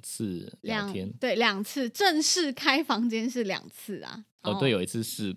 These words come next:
Speaker 1: 试开。
Speaker 2: 试试水温而已，对。
Speaker 1: 对，然后就，嗯，应该说我最近就花比较多时间在上面，有时候会听一下，呃，其他兽医师的分享的事情啊。
Speaker 2: 对，对，对，对，对。
Speaker 1: 对，然后我就听到一个就是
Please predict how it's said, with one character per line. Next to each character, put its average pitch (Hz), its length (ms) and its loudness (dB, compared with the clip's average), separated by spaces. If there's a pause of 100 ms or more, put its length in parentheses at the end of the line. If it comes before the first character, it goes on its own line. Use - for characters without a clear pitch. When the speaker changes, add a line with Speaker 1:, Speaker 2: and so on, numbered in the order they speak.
Speaker 1:
试 - 260 -4
开。 330 60 8
Speaker 2:
试 - 0 -
试 311 180 6
水 196 220 2
温 196 240 0
而 151 140 -6
已， 165 100 -8
对。 123 300 -12 (100)
Speaker 1:
对， - 160 -10 (460)
然 98 100 -2
后 123 500 6 (280)
就， 135 280 2 (220)
嗯， 95 220 -2
应 113 80 -2
该 143 120 6
说 147 80 4
我 117 80 4
最 113 140 0
近 113 140 2
就 104 340 0
花 98 240 -2
比 87 80 -6
较 90 100 -2
多 90 140 -4
时 82 160 -8
间 82 180 -6
在 85 160 -6
上 82 180 -8
面， 82 260 -8
有 78 80 -12
时 90 100 -8
候 90 40 -2
会 95 100 -2
听 90 200 -8
一 80 120 -8
下， - 400 -10 (520)
呃， 87 100 -12
其 - 140 -10
他 90 160 -4
兽 95 200 -2
医 87 60 -2
师 82 180 -8
的 80 460 -8 (480)
分 98 180 -2
享 107 160 -6
的 76 100 -10
事 98 220 -6
情 - 280 -10
啊。 - 180 -12
Speaker 2:
对， 233 160 0
对， 196 160 -4
对， 135 200 -12
对， - 80 -14
对。 - 180 -8
Speaker 1:
对， - 40 -6
然 98 100 0
后 139 120 4
我 107 80 4
就 131 120 -2
听 107 260 -2
到 107 180 2
一 101 100 -2
个 92 220 -2
就 90 160 -8
是 92 580 -2